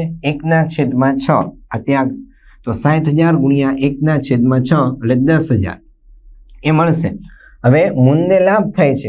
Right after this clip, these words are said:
મૂનને કેટલો લાભ થાય છે? એક ત્રણના છેદમાં છ. તો સાઠ હજાર ગુણ્યા ત્રણના છેદમાં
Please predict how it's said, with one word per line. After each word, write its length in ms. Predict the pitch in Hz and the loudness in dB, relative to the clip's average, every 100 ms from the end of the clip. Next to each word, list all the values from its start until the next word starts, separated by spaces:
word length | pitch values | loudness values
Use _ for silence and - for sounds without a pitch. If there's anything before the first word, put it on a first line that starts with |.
| 107 | -2
મૂનને 240 | 139 165 170 175 | -2 -2 -2 -4
કેટલો 200 | 175 180 170 | -4 -2 0
લાભ 140 | 160 165 | -2 0
થાય 160 | 165 165 | 0 0
છે? 100 | 165 165 156 | 0 -2 -2
એક 80 | 151 - - | -4 -4 -2
ત્રણના 400 | 160 165 170 165 - | 0 0 0 -2 0
છેદમાં 400 | 143 127 147 143 | -2 0 0 0
છ. 40 | 160 113 82 - _ - | 0 -2 -4 -16 _ -14
તો 60 | - 101 | -8 -4
સાઠ 280 | 147 156 160 151 | -2 0 0 2
હજાર 200 | 170 170 147 | 2 0 0
ગુણ્યા 340 | 135 135 135 135 | 0 2 0 -2
ત્રણના 400 | 147 156 156 151 143 | -2 -2 -2 -4 -2
છેદમાં 380 | 123 110 127 | 0 2 0